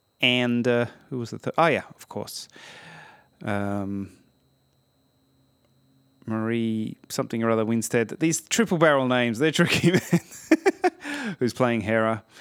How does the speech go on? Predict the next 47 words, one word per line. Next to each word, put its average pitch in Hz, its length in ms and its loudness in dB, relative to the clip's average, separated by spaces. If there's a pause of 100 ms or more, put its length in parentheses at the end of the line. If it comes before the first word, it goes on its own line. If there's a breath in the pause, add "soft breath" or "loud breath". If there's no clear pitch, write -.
(440 loud breath)
Yeah, - 80 -6
that 160 60 4
was 170 140 2
a 131 40 2
good 127 120 2
one 120 160 2
as 107 100 -4
well. 107 220 -2 (580 loud breath)
All 226 80 6
right, 185 160 4
but 160 120 0
that, 214 160 4
it 214 280 -4
was 190 140 2
just 202 160 2
fun. 135 260 4 (120)
Like, 139 300 2
uh, 143 340 2
I 147 100 2
just 143 160 -4
like 131 400 0
that 123 180 2
feeling 120 520 0
in 117 100 0
the 110 120 0
air 110 200 2
of, 101 80 -4
like, 101 160 -6
Star 107 240 -2
Wars 113 120 0
stuff - 240 -6
is 98 80 -10
happening, 98 440 -8
you 90 80 -12
know. 90 200 -12 (720 loud breath)
And 151 340 4
they 160 260 4
announced 165 480 0
that 170 180 -4
the 143 280 2
next 139 340 0
one 151 140 0
will 143 120 0
be 131 180 0
in 120 100 0
twenty 139 260 0
twenty-five 120 560 0